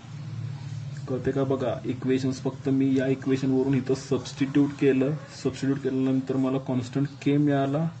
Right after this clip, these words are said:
इथं root into root म्हणजे root square, Square आणि square root झाला cancel. K common काढला, K ला K झाला cancel, फक्त न्यूमरेटरची term राहिली.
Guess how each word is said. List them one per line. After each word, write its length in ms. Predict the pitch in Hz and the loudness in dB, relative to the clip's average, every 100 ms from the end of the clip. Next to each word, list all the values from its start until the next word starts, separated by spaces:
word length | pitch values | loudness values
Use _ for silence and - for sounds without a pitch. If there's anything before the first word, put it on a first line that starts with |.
| 123 | -8
इथं 240 | 123 131 123 | 0 0 2
root 340 | 131 143 - 147 | 2 2 2 0
into 300 | 131 139 139 | 2 2 4
root 240 | 139 151 | 6 4
म्हणजे 300 | 143 131 127 | 0 0 2
root 200 | 131 135 | 2 2
square, 480 | - - - 156 151 151 - - | -2 -14 4 6 6 2 -10 -20
Square 260 | - 139 135 | 2 2 4
आणि 140 | 139 | 2
square 280 | 139 139 131 | 2 2 2
root 80 | 135 | 2
झाला 160 | 131 131 | 0 0
cancel. 440 | - 151 160 165 165 165 - - - - | 0 2 2 2 2 0 -10 -20 -20 -6
K 120 | 135 131 | 0 0
common 260 | 135 127 131 | 0 0 0
काढला, 380 | 131 131 139 160 165 - | 0 0 2 2 0 -2
K 120 | 123 | -2
ला 60 | 123 - | -2 -2
K 60 | |
झाला 220 | 127 120 113 113 | -2 -2 -4 0
cancel, 360 | 151 156 160 165 - | 0 2 2 0 -4
फक्त 220 | 139 - 143 | -8 0 2
न्यूमरेटरची 640 | 131 120 123 117 120 131 123 | 4 2 0 0 0 -2 -2
term 120 | 143 185 - - - | -2 -4 -10 -14 0
राहिली. 280 | 135 104 | 2 2